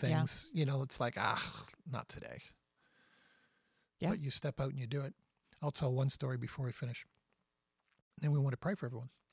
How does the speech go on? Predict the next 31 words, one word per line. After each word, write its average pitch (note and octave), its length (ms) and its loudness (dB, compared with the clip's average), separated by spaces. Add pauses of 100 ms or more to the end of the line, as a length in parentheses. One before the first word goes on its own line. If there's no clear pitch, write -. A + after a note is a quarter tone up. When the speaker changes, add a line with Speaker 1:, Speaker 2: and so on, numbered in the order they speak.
(340)
Speaker 2:
Friday G3 360 6
nights C#3+ 480 4 (100)
in D#3+ 140 6
Toronto D3 420 8
for - 160 2
years C#3 360 10
and C#3+ 100 6
years B2+ 240 6
and C3 100 4
years G#2 480 0
has C#3 260 0
been A#2 460 0 (320)
a B2 240 0
Come C#3+ 220 6
Holy C3+ 200 8
Spirit - 420 2
push-in B2 400 4
night. G#2+ 320 0 (480)
And C3 240 4
for C3 480 4 (140)
a D3+ 60 4
number D3+ 260 10
of C3 100 8
years, B2 240 4
Sandra C3+ 320 4
and A#2 80 2
I B2 100 4
led A2+ 300 2
that A#2 160 2
meeting. A2 360 -2 (120)
Speaker 1:
Mm-hmm. D#3 280 2